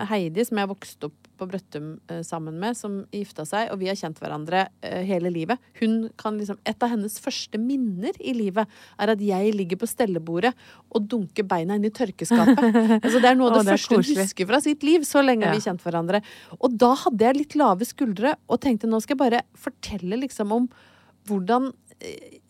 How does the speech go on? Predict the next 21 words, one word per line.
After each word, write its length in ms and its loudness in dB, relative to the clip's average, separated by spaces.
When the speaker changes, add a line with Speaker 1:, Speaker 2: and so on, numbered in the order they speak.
Speaker 1:
Heidi 400 0
er 140 4
for 160 -4
meg. 360 0
Speaker 2:
Ja. 360 0
Speaker 1:
For 120 0
hun 120 4
er 60 4
kjempe-, 280 0
Speaker 2:
Det 120 4
er 40 4
fint. 200 6
Speaker 1:
hun 180 4
er 320 6
rar 540 6
og 160 -2
fin 500 2
Speaker 2:
Mm. 80 -8
Speaker 1:
og 120 4
helt 280 2
spesiell, 640 0